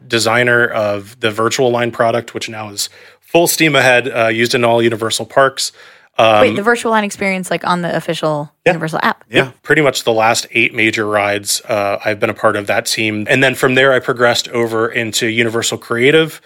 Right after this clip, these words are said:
Speaker 1: um, had an awesome opportunity open up where I worked for, uh, their R and D team, which is known as,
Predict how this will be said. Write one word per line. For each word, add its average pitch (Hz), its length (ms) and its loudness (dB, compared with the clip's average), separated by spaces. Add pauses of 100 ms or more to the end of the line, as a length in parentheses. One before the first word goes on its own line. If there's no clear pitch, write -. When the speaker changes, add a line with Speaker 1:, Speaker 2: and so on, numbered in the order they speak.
(280)
Speaker 1:
um, 110 260 2
had 117 180 2
an 120 160 -2
awesome 117 360 0
opportunity 113 560 -4
open 110 240 -4
up 107 220 -6
where 113 100 -2
I 107 60 -4
worked 107 280 -6
for, 107 420 -4 (340)
uh, 110 180 4
their - 180 2
R 143 180 4
and 131 120 -2
D 127 140 2
team, 123 340 0
which 117 180 -4
is 107 140 -6
known 110 240 -4
as, 104 320 -4